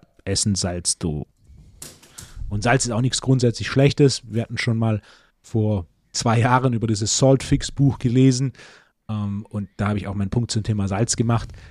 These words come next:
Man kann argumentieren, dass zu wenig Salz essen schlechter ist als zu viel Salz essen. Und das größte Problem, das du hast in puncto Salzkonsum, sind verarbeitende Lebensmittel, vor allem Lebensmittel, in denen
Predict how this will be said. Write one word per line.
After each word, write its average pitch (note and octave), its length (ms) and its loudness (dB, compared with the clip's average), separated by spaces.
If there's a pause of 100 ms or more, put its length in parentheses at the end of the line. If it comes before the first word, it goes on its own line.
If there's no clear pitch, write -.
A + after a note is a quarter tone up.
(240)
Man A2 360 -6
kann C#3 200 0
argumentieren, A#2 560 2
dass A2+ 180 0
zu D3+ 320 -6
wenig C3 320 0
Salz B2 300 0
essen C#3 260 -2
schlechter B2+ 460 -2
ist B2+ 160 -2
als - 280 -8
zu - 140 -8
viel C3+ 260 2
Salz G#2 280 -2
essen. G#2+ 300 -6 (500)
Und G#2 100 -4
das - 140 -2
größte B2+ 340 4
Problem, A#2+ 520 2
das G#2+ 160 -2
du A2+ 100 -4
hast - 260 -2
in A#2+ 120 -6
puncto A#2 260 -4
Salzkonsum, A2+ 760 2 (260)
sind A#2 200 0
verarbeitende A#2+ 640 -2
Lebensmittel, B2 580 2
vor - 220 -6
allem A#2 280 -2 (220)
Lebensmittel, B2 580 0
in A2+ 220 -8
denen A#2 340 0